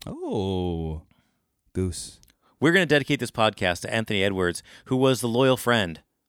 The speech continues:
Speaker 2: of Maverick. He was Goose in Top Gun. Not only did Anthony Edwards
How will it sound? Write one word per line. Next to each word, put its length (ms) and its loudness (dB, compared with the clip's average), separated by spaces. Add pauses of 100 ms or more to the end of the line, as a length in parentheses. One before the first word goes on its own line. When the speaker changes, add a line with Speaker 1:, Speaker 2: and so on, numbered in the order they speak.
Speaker 2:
of 140 -4
Maverick. 500 -2 (280)
He 140 0
was 180 2
Goose 540 -2 (380)
in 120 0
Top 260 0
Gun. 260 -4 (1200)
Not 140 8
only 240 6
did 280 6
Anthony 420 0
Edwards 600 0